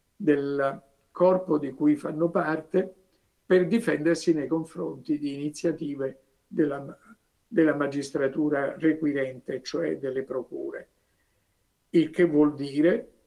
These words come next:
che, eh, è stato lo stesso corpo politico che ha, abbassando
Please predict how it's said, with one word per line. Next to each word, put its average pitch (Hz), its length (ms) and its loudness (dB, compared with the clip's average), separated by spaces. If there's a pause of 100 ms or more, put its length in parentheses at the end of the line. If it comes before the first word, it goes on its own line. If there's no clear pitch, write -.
(260)
che, 185 640 2
eh, 147 500 -2
è 156 180 0
stato 147 360 -2
lo 143 140 0
stesso 233 420 2
corpo 151 360 2
politico 165 720 2
che 156 200 2
ha, 147 460 -2
abbassando 143 1200 -4